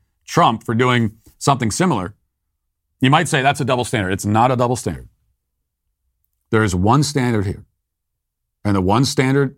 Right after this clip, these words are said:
again, is it's okay when they do it. Whatever, maybe we'll put it this way. Whatever they are doing is okay because it's them. And whatever their opponents are doing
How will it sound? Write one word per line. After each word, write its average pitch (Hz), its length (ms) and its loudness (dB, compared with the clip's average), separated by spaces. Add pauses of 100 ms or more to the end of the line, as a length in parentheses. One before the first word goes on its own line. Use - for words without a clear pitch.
again, 117 340 2
is 90 400 -2 (400)
it's 110 160 0
okay 107 320 0
when 120 160 0
they 113 140 0
do 82 180 -6
it. - 140 -20 (1120)
Whatever, 151 500 0 (160)
maybe 127 300 2
we'll 127 100 0
put 123 140 0
it 117 80 0
this 120 180 -2
way. 80 120 -10 (1400)
Whatever 156 420 2
they 131 240 2
are 123 180 2
doing 104 540 -2 (260)
is 117 240 0
okay 110 460 -2 (960)
because 113 260 0
it's 92 200 -6
them. 101 320 -2 (1300)
And 117 140 2
whatever 139 300 2
their 135 160 2
opponents 175 500 0
are 113 80 0
doing 98 400 0